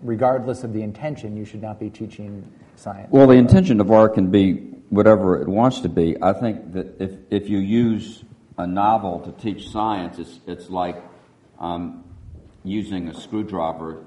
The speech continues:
Speaker 2: to, to hammer a nail. You know, you're, you're using a tool that's not well suited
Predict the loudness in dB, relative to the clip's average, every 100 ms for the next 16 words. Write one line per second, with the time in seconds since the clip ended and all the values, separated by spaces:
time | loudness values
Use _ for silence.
0 | _ -20 -18 -14 -10 -8 -8 -8 -10 -8
1 | -8 -10 -14 -20 -20 _ _ _ -10 -10
2 | -10 -8 -8 -6 -6 -4 -4 -4 -6 -6
3 | -8 -14 -20 -20 -20 -20 -20 -20 -20 -20
4 | _ -10 -10 -2 6 8 8 4 0 -4
5 | 0 2 2 0 -8 -16 -20 -12 -12 -10
6 | -4 0 0 -4 -6 0 0 0 -4 -8